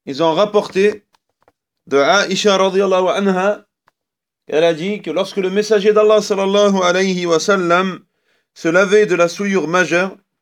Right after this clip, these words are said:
il commençait par laver ses mains. Il commençait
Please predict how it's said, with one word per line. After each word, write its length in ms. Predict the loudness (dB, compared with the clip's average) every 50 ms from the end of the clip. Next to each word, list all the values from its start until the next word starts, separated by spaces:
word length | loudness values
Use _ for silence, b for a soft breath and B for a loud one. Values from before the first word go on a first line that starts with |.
| _ _ _ _ _ _ _ _ _ _ -8
il 160 | -8 -8 -4
commençait 500 | 0 0 2 2 2 0 0 0 -2 -2
par 240 | -2 0 0 0 2
laver 260 | 2 2 2 2 0
ses 180 | 0 0 -2 -2
mains. 260 | -2 -4 -6 -8 -12 _ _ _ _ _ _ _ _ _ _ _ _ _ _ _ _ _ _ _ _ _ _ -18
Il 140 | -18 -14 -10
commençait 720 | -8 -6 -4 -4 -4 -6 -4 -2 -2 -2 -2 -4 -6 _